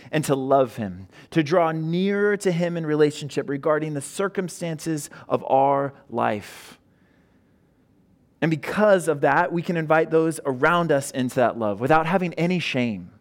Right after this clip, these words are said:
without having to force people into following Jesus. Just as we are invited to follow Jesus, we also invite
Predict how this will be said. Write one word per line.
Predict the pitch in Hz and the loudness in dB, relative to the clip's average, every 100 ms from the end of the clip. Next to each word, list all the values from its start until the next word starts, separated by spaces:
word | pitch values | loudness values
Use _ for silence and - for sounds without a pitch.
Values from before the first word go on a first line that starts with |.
| _ _ _ _ _ _ _ - | _ _ _ _ _ _ _ 4
without | 160 160 | 6 6
having | 180 202 | 4 2
to | 180 | 0
force | 127 - 180 180 - | -2 0 2 2 0
people | - 156 139 | -6 -6 -4
into | 131 | -4
following | 127 135 131 123 | -2 -2 -2 -6
Jesus. | 117 127 120 | -6 -4 -4
Just | - 170 | -2 -2
as | 170 | -2
we | 135 175 | -2 0
are | 180 | 0
invited | 156 143 127 143 170 165 139 | -2 -8 -4 0 0 0 -4
to | 139 | -4
follow | 147 139 127 | -2 -2 -2
Jesus, | 135 127 123 | -6 -6 -6
we | 147 | -2
also | 147 147 147 | 0 -2 -6
invite | 135 123 139 165 | -10 -2 0 0